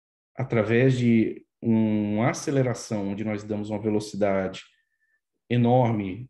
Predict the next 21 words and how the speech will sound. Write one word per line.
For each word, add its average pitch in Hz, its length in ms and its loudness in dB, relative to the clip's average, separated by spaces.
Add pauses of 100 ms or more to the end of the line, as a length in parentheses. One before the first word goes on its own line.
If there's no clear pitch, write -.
(120)
a 98 80 -4
partículas 101 560 -4
subatômicas, 117 720 0
a 101 60 -4
gente, 113 520 -2
ao 117 200 0
dar 107 140 4
velocidades 98 560 -4
grandes 120 420 0
para 107 100 -8
essas - 200 -12
partículas, 123 500 -2
a 110 60 2
gente 101 240 -6
tá 101 420 -2
dando 104 500 -2 (180)
energia 120 600 2
grande 107 340 -2
para 98 100 -10
essas - 200 -12
partículas, 143 640 -6